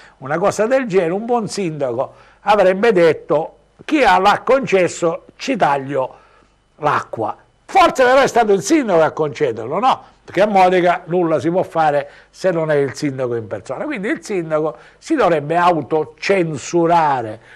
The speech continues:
su questa vicenda, non ci interessa la sua difesa, anzi anche qui era meglio che lui non parlava, in queste cose è meglio che non si parla, perché si dà adito appunto a discussioni.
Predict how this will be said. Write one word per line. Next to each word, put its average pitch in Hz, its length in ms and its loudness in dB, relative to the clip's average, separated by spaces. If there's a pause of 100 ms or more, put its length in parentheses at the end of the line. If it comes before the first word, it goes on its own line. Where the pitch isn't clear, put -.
(100)
su - 200 -2
questa 151 360 -2
vicenda, 117 420 -8
non 233 240 -6
ci 220 120 -8
interessa 156 720 -4 (340)
la 160 160 -2
sua 185 200 -2
difesa, 156 480 -2
anzi 180 240 -2
anche 240 360 -4
qui 269 140 -6
era 254 180 2
meglio 262 220 0
che 269 120 4
lui 285 160 4
non 277 180 4
parlava, 285 720 4 (340)
in 190 120 -8
queste 247 340 0
cose 233 320 0
è - 20 0
meglio 226 300 -2
che 226 100 0
non 233 200 -2
si 220 140 -4
parla, 196 520 2 (300)
perché 196 460 -2
si 202 180 -8
dà 202 360 0
adito 240 640 0
appunto 160 580 -6
a 196 60 -2
discussioni. 160 800 -4